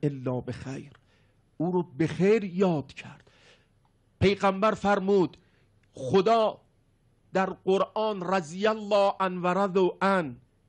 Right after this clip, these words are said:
نفرمود مگر اینکه مرادش علی بود. «الا الذین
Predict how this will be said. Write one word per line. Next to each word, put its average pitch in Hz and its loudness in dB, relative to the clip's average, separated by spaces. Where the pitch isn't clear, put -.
نفرمود 196 0
مگر 175 -4
اینکه 165 -8
مرادش 147 -6
علی 120 -12
بود. - -20
«الا 214 -2
الذین 214 -4